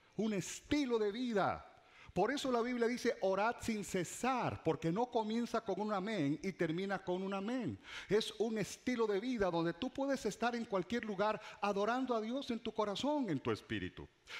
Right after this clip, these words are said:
Pero aparte de eso, necesitas un momento a solas con Dios.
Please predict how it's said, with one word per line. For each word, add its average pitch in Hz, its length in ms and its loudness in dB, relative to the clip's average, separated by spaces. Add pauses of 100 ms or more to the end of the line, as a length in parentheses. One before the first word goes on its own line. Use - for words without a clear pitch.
Pero 208 180 2
aparte 294 420 0
de 180 180 4
eso, 120 440 0
necesitas 165 1200 0
un 208 220 -2
momento 156 680 0 (280)
a 156 160 0
solas 117 680 0 (280)
con 135 200 2
Dios. 156 440 -2